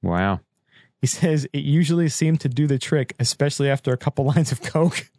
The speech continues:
Speaker 1: Couple lines of coke, a little bit of snooker.
Speaker 2: Oof. There was some, uh,
Speaker 1: And then what was the comment? "Don't come on the snooker table"?
Speaker 2: Oh, yeah.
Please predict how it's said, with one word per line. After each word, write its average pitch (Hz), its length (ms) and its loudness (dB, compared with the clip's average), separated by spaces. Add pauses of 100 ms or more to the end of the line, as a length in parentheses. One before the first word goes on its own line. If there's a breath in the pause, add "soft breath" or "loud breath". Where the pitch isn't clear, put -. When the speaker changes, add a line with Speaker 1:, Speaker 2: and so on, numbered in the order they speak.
(680 soft breath)
Speaker 1:
Couple 156 220 -2
lines 143 320 2
of 120 100 -8
coke, 185 400 2
a 156 40 0
little 135 200 2
bit 123 160 2
of 107 80 0
snooker. 180 560 0 (520)
Speaker 2:
Oof. - 540 0 (100)
There 151 140 0
was 147 140 0
some, 131 220 2
uh, 127 280 2 (200)
Speaker 1:
And 127 80 -2
then 131 160 0
what 143 120 2
was 151 140 0
the 139 80 -2
comment? 120 420 0
"Don't 120 300 0
come 123 240 0
on 117 180 0
the 110 200 2
snooker 127 300 -4
table"? 139 260 -2
Speaker 2:
Oh, 185 500 2
yeah. 139 420 2